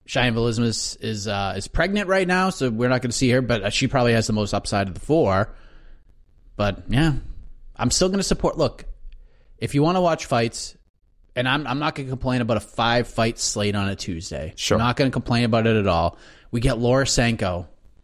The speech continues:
Speaker 1: on color commentary. Her and Paul Felder together in the color side are excellent. Dan Halley's getting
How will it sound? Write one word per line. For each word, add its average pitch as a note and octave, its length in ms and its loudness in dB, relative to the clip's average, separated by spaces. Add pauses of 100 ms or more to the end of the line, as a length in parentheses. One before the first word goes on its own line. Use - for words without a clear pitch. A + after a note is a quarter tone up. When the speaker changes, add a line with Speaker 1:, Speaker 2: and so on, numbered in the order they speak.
(240)
Speaker 1:
on A#2 160 -2
color A#2 280 2
commentary. F#2+ 720 0 (480)
Her D3+ 320 0
and C3+ 160 2
Paul C#3 180 2
Felder C3 380 0
together A#2 480 2
in A#2+ 180 -4
the A2+ 80 -2
color C3+ 320 -2
side C#3+ 420 -2 (180)
are B2 180 -2
excellent. E2+ 540 -6 (560)
Dan C#3 240 0
Halley's C#3+ 380 0
getting A#2+ 380 -2